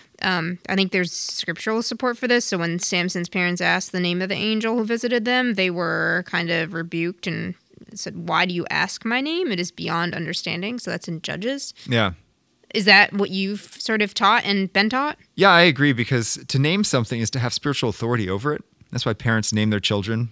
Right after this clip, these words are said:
Speaker 1: Yep.
Speaker 2: Why Adam had the, the privilege of naming all the animals.
Speaker 1: Mm-hmm.
Speaker 2: It's spiritual authority over the earth. And, and you'll, you'll notice it's kinda interesting that in, in the scriptures, Adam, um,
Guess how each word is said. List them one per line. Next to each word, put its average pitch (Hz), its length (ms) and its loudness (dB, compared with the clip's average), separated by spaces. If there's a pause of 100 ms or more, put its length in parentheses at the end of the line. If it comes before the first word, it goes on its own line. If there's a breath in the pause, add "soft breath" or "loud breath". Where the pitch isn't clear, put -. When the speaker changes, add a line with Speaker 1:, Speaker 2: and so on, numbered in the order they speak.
Speaker 1:
Yep. 202 140 2
Speaker 2:
Why - 180 2
Adam 107 340 2
had 104 160 0
the, 101 220 -2
the 131 140 -10
privilege 107 360 -2
of 101 80 -6
naming 107 380 2
all - 100 -4
the 101 140 -2
animals. 107 560 -4
Speaker 1:
Mm-hmm. 220 260 0
Speaker 2:
It's 95 80 -10
spiritual 107 380 -2
authority 104 340 -2
over 104 180 -2
the 110 140 0
earth. 95 320 0
And, 92 140 -6 (420 loud breath)
and 117 300 4
you'll, 131 180 2
you'll 131 80 2
notice 151 320 6
it's 127 100 -2
kinda 135 200 4
interesting 120 320 2
that 110 160 2 (400 loud breath)
in, 123 260 6
in 117 80 -6
the 110 80 2
scriptures, 107 540 2 (400 soft breath)
Adam, 151 340 6
um, 117 260 4